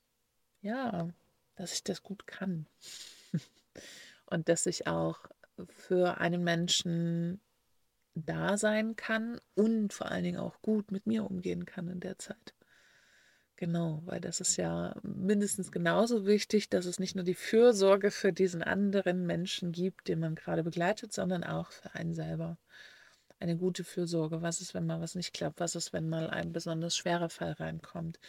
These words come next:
Wie geht man gut damit um? Und da ich ein hochgradig sensibler Mensch bin,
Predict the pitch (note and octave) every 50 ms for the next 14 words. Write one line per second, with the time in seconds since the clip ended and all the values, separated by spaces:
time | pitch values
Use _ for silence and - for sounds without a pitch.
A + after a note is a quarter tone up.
0 | - - - - - - _ _ - G#3 G#3 G3 F3+ F#3+ F#3 - F#3 F3+ E3+ E3
1 | - F3 - - E3+ E3 D#3+ D#3+ - - E3 E3+ E3+ E3 - F3+ E3+ E3+ F3 F3
2 | E3 E3+ E3+ - F#3 F3 F3+ F3 - - A3 G#3+ G#3+ A3 G#3+ - - - - G3
3 | G3 F#3+ F3+ F#3+ F#3+ - - F#3 F3 E3+ F3 F#3 E3+ E3+ E3 E3 E3+ F3 - -
4 | - - E3 D#3+ D#3+ E3 E3+